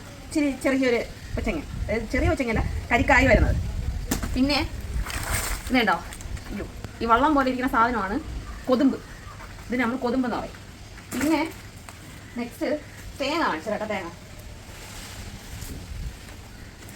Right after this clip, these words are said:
ഇത് തേങ്ങയാണെന്ന് തോന്നുന്നു. ഇത് തേങ്ങ. ആ,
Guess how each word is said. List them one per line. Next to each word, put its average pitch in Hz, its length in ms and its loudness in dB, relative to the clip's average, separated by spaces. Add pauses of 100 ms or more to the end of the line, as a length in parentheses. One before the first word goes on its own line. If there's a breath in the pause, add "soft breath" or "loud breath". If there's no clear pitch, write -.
(1160)
ഇത് 214 180 -6
തേങ്ങയാണെന്ന് 277 540 2
തോന്നുന്നു. 247 320 2 (840)
ഇത് 240 160 -6
തേങ്ങ. 269 200 4 (1900)
ആ, 208 120 -2